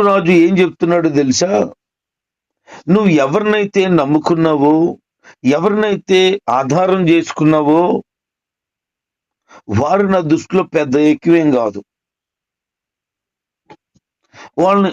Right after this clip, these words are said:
ఆశ్రయిస్తున్నవే, వాళ్ళు ఏదో నన్ను చేసేస్తారేమోనని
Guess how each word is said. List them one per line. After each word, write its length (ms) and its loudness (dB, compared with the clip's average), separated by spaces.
ఆశ్రయిస్తున్నవే, 1040 0
వాళ్ళు 260 0
ఏదో 220 0
నన్ను 340 -2
చేసేస్తారేమోనని 1080 2